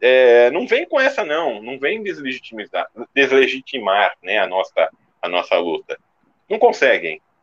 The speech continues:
Tanto não conseguem que não conseguiram hoje.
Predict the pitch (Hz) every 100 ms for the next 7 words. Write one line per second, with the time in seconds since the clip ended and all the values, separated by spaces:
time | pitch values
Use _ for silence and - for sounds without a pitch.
0 | _ _ - 262 285 247 185 160 160 -
1 | 135 131 147 262 - _ _ _ _ _
2 | _ _ 330 320 320 302 196 180 160 143
3 | 127 90